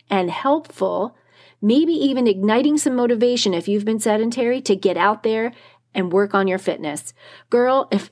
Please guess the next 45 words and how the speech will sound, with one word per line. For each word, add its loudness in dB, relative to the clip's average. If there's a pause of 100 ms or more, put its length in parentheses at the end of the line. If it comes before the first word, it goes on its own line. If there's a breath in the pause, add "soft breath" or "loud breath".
if 2
you're 2
that 2
person, -4 (100)
I 0
would -2
come 0
get 0
you 2
out 2
of 0
your 2
chair 0
<laughs> -8
right 0
now 0 (280 loud breath)
and 0
take 0
you 4
for 0
a 0
walk 2
if 0
I 2
could. 0 (320 loud breath)
I 2
would -2
talk -2
to 0
you 0
about 0
your -8
stress. 0 (260 loud breath)
I 0
would 0
love 0
to 2
be 0
able 2
to 0
equip -2
you 2
with -2
more 0
tools, 0